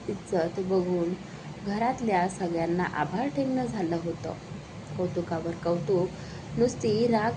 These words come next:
आली, लागली, रांग लागली होती दामिनीच्या कौतुकाची. आई, मी खरंच चुकले हो आपल्या दामिनीला ओळखायला,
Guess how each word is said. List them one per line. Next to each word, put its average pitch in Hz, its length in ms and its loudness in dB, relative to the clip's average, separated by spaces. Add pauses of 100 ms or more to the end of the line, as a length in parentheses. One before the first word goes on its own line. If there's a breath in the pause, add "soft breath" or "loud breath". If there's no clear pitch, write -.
आली, 208 360 2
लागली, 190 560 2
रांग 220 260 2
लागली 190 400 2
होती - 300 -2 (500)
दामिनीच्या 170 640 2
कौतुकाची. 190 840 0 (2250)
आई, 214 240 4 (640)
मी 277 80 2 (100)
खरंच 247 320 4
चुकले 226 280 0
हो 214 200 2 (580)
आपल्या 247 440 4
दामिनीला 185 560 4
ओळखायला, 214 520 0